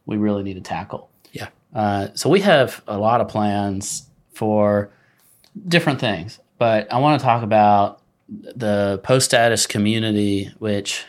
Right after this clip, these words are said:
Speaker 1: you know, some of y'all that are watching this are members of the Post Status Club or partners,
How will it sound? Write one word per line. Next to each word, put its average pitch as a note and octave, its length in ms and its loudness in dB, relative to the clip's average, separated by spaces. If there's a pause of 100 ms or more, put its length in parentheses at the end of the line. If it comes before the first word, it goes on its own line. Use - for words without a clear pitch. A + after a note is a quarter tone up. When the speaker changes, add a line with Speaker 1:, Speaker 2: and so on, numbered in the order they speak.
Speaker 1:
you G#2+ 140 -8
know, G2+ 180 -2 (240)
some B2+ 240 -4
of B2 60 0
y'all A#2 360 2
that G#2+ 140 -4
are G2+ 60 0
watching G2+ 340 -2
this G2+ 320 -8
are F#2+ 380 -4
members G#2 520 -4
of G2 100 -8
the G2 60 -12
Post G2+ 220 -6
Status G2 240 -4
Club A#2 460 4 (420)
or - 80 -4
partners, A2 760 -2